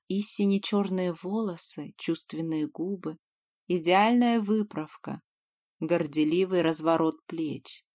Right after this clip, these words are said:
Лишь бледная кожа да холодные льдисто-голубые глаза портили впечатление.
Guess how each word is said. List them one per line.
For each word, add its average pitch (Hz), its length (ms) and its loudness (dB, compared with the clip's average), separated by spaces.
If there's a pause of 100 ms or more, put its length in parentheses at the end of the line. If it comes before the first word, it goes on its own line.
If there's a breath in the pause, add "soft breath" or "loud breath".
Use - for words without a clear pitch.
(580)
Лишь 175 300 0
бледная 233 680 4
кожа 160 640 -2 (260)
да 156 220 2
холодные 170 960 2
льдисто-голубые 175 1000 2
глаза 160 500 0
портили 170 500 0
впечатление. 147 1080 -6